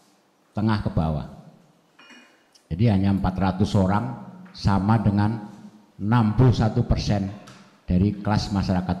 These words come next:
bawah. Kemudian yang lebih menakjubkan, satu persen orang kaya di Indonesia itu sama dengan lima puluh persen asetnya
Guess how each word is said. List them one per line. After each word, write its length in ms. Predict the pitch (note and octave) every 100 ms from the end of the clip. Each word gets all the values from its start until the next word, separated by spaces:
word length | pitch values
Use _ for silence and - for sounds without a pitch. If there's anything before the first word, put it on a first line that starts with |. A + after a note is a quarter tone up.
| -
bawah. 240 | D2 C2 - - - _ _ _ _ _ - - _ _ _ _
Kemudian 480 | - A2 C3+ D3+ F3
yang 160 | D3 C3+
lebih 320 | C#3+ C#3 C#3+
menakjubkan, 720 | C3 B2+ B2+ A#2+ - F#2+ D2+ D2 - - - - - _
satu 560 | - C#3+ C3+ - D#3+ D3
persen 720 | C3+ B2 - D#3+ D3 B2 - -
orang 400 | C#3 C#3 C#3 C3+ C3+
kaya 320 | C#3 D3+ D3 C#3+
di 160 | C3
Indonesia 560 | A#2+ B2 C#3+ C#3+ - F2 D2+ - - - - _ _ _ _ _ _ -
itu 160 | C3+ C#3+ D3
sama 440 | - C3+ B2+ C#3
dengan 440 | B2+ A#2+ B2+ B2+ B2+
lima 520 | D3 C#3+ C#3+ B2+ -
puluh 280 | C#3 C3 -
persen 600 | - - F#2+ F2+ F#2 -
asetnya 600 | - - G2 F2+ - -